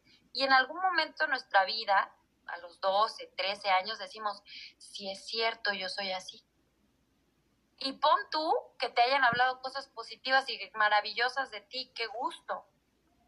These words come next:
Pero ¿qué pasa cuando nos hablan puras cosas feas y pura maldición desde que somos niños? Llega un momento en el que el niño, adolescente,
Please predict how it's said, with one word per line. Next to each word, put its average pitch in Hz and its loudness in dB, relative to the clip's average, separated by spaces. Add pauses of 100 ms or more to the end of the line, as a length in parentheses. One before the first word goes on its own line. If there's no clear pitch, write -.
(420)
Pero 233 4
¿qué 262 2
pasa 302 4
cuando 233 -2
nos 214 -6
hablan 240 0
puras 254 -4
cosas 240 -2
feas 220 2
y 226 -18
pura 220 -2
maldición 214 -2
desde 196 -14
que 190 -16
somos 220 0
niños? - -8 (960)
Llega 214 2
un 262 4
momento 262 2
en 254 -2
el 214 -8
que 190 -6
el 196 -12
niño, 220 0
adolescente, 208 -2